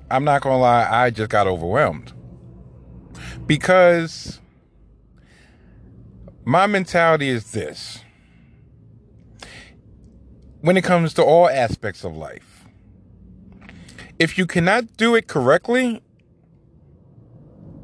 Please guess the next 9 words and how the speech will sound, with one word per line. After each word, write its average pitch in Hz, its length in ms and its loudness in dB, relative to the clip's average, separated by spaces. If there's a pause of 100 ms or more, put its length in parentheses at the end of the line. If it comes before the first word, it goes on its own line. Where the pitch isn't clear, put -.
(300)
you 120 140 -2
shouldn't - 680 -4
attempt 131 300 -4
to 104 60 -10
do 76 160 -12
it. - 80 -20 (1800)
You 120 100 0
shouldn't 135 300 0
half-ass 170 600 0